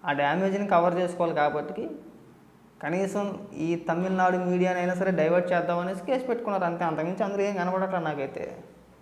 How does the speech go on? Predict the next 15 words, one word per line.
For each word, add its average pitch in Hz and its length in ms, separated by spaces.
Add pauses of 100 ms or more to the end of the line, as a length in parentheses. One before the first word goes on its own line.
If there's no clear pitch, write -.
(260)
ఆయన 147 100
నిలబడే 170 380
కేసులు 175 280
ఏమన్నా, 147 380 (1200)
ఆయన 147 220
పెద్ద 160 280
పెద్ద 175 160
నిలబడే 185 440
కేసులా, 175 420
లేదంటే 170 360
పెద్ద 156 260
పెద్ద 175 160
శిక్షలు 175 300
పడే 185 240
కేసులా? 156 500